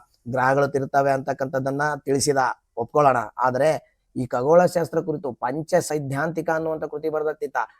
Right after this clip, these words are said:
ಆರ್ಯಭಟಿಯಂ ಅಂದ್ರೆ ಈತ ಆರ್ಯಭಟ ಆಗ್ತಾನೆ. ಹಾಗಾಗಿ ಇದಕ್ಕೆ ಸರಿಯಾದ ಉತ್ತರ ವರಾಹಮಿಹಿರನೇ ಆಗ್ತಾನೆ.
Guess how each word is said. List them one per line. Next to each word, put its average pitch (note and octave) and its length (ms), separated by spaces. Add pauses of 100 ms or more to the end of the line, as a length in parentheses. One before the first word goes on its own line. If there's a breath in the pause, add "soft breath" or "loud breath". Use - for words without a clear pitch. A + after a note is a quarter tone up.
(160 soft breath)
ಆರ್ಯಭಟಿಯಂ E3 640
ಅಂದ್ರೆ F3 320
ಈತ D#3+ 160
ಆರ್ಯಭಟ D3+ 300
ಆಗ್ತಾನೆ. A#2+ 360 (520)
ಹಾಗಾಗಿ E3 280
ಇದಕ್ಕೆ C3 320
ಸರಿಯಾದ C3+ 380
ಉತ್ತರ C#3 300
ವರಾಹಮಿಹಿರನೇ B2+ 680
ಆಗ್ತಾನೆ. B2+ 360